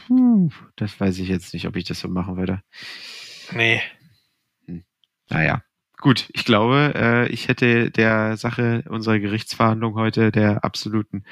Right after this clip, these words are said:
Speaker 1: Style-No-Gos, jetzt nichts mehr hinzuzufügen. Ich weiß nicht, wie es mit euch da draußen ist. Ähm, ja, Jimmy, ich übergebe wieder an dich für unsere E-Mail-Adresse und für alle weiteren Infos.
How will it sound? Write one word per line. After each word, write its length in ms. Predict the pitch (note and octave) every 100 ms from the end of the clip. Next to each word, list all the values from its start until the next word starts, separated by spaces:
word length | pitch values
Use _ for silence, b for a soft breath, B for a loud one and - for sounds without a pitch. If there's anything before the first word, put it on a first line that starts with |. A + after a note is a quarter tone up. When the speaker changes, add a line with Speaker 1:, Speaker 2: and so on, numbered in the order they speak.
| B
Speaker 1:
Style-No-Gos, 960 | - - G#2 A2 A2 A2 G#2+ A2 A2 -
jetzt 260 | - - b b
nichts 280 | - D3 -
mehr 100 | G#2
hinzuzufügen. 640 | G2 - G#2 - G2 A2+ A#2
Ich 100 | G#2+
weiß 240 | C3 E3
nicht, 140 | D#3+ C#3+
wie 60 |
es 140 | C3+ A2+
mit 100 | -
euch 220 | - -
da 120 | D#3
draußen 380 | C3 C3 D3+ -
ist. 240 | F#3 - B B B B B
Ähm, 380 | - A#2+ A#2+ A#2 - G#2 -
ja, 300 | A#2 F#2+ G2+ _ _
Jimmy, 200 | - B2
ich 120 | A#2+ C3
übergebe 360 | B2 A#2 C3
wieder 200 | B2+ A#2
an 80 | A2
dich 180 | C#3 -
für 140 | A#2+
unsere 200 | A#2 A2+ A#2
E-Mail-Adresse 640 | B2+ A#2 A2+ A2+ - A2
und 120 | G#2
für 120 | -
alle 320 | G2+ G#2 G2+ G2
weiteren 380 | G#2 - G#2+ G#2
Infos. 480 | G#2+ - G2 F#2